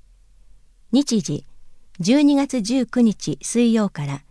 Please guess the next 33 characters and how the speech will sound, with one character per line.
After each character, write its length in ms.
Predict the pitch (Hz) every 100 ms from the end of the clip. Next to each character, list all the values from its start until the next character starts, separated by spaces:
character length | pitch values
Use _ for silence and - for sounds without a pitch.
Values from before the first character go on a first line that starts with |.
| _ _ - -
二 180 | 262 269
十 240 | 208 170
五 160 | - 170
年 240 | 190 196
四 180 | - -
月 280 | 240 247 247
十 200 | 202 240
四 180 | 165 156 -
日 160 | 180 180 -
日 340 | 165 - 208
曜、 280 | 196 165 - - - - - - _ _
午 160 | 220 294
前 220 | 254 240 214
十 220 | 262 269
時 160 | 226
か 140 | - 165
ら 160 | 160 - -
午 160 | 240
後 120 | 233
六 280 | 160 160 196
時。 220 | - 139 - - - - - - - -
入 200 | 220 269
館 280 | 262 247 233
は 200 | 233 233 - - -
午 160 | 196 277
後 140 | 226
五 160 | - 262
時 120 | 180
三 240 | - 220 220
十 120 | 240
分 280 | - 156 147
ま 120 | 143
で。 180 | 143